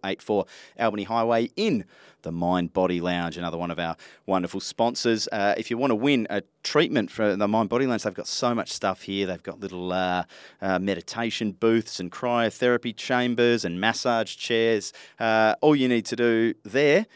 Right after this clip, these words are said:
is, uh, just share anything that, uh, the Perth Football Podcast do this week on Facebook, uh, and we'll, uh, get in touch with you for a free treatment of your choice, and we'll tell you all about that if you are the winner. Uh, back with more after this.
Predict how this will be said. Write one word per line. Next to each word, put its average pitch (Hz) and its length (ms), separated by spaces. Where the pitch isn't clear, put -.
is, 104 420
uh, 113 560
just - 160
share 190 320
anything 143 360
that, 104 120
uh, 98 380
the 98 160
Perth 104 200
Football 104 200
Podcast 98 320
do 95 140
this 92 180
week 92 260
on 90 200
Facebook, 92 560
uh, 92 480
and 90 220
we'll, 92 340
uh, 87 560
get 87 160
in 82 100
touch - 300
with 87 120
you 87 220
for 90 340
a 87 200
free 87 500
treatment 104 460
of 139 300
your 113 320
choice, - 420
and 92 80
we'll 87 80
tell 90 180
you 82 100
all 85 140
about 85 260
that 85 200
if - 240
you 92 140
are 90 240
the 113 80
winner. 151 200
Uh, 95 220
back 104 220
with 101 100
more 113 160
after 107 200
this. - 340